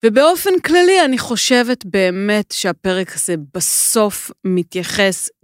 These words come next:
גם לכמה מעט בחירה יש לנשים, גם בעולם החופשי, וגם בעולם של גלעד, וגם כשג'ון יושבת במעגל התמיכה ואומרת להם, "מה זה הנימוס הזה?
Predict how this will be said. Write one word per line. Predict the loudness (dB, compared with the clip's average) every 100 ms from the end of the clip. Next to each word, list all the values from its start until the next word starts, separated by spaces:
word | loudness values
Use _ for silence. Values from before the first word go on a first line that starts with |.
| -20 _ _
גם | 0 2 2 0 -6 _ _ _ -6
לכמה | -4 -4 _ _ -2 0 2
מעט | 0 -2 -4 -8
בחירה | -10 -6 -2 0
יש | 0 -2 -2
לנשים, | -4 -2 -4 -4 -4
גם | -4 -4
בעולם | -6 -6 -8
החופשי, | -10 -10 -8 -2 -2 -2 _ _ -10
וגם | -4 -4 -4
בעולם | -6 -6 -6
של | -6 -8
גלעד, | -6 -2 0 0 -2 -14 -14
וגם | -4 -4
כשג'ון | -2 -4 -2 -2 -2
יושבת | -2 -2 -2 -4
במעגל | -4 -2 -2 -4 -4 -4
התמיכה | -6 -6 -6 -2 -4
ואומרת | -4 -6 -4 -6 -6
להם, | -6 -6 -10 _ _ _ _ _ _
"מה | -10
זה | -4 0 0
הנימוס | 0 -2 -2 -2 -4 -4
הזה? | -4 -6 -8